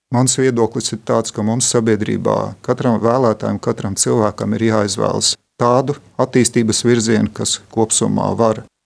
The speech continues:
dot gan katram atsevišķam cilvēkam pozitīvas attīstības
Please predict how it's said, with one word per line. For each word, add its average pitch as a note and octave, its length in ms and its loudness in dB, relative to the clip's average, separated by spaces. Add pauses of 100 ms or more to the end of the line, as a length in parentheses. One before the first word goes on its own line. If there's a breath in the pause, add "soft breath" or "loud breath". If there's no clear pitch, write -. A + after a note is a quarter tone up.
dot A2 320 2
gan C3+ 200 0
katram A2 380 -2
atsevišķam B2 560 0
cilvēkam A2+ 520 2
pozitīvas A2 680 0
attīstības A2 580 0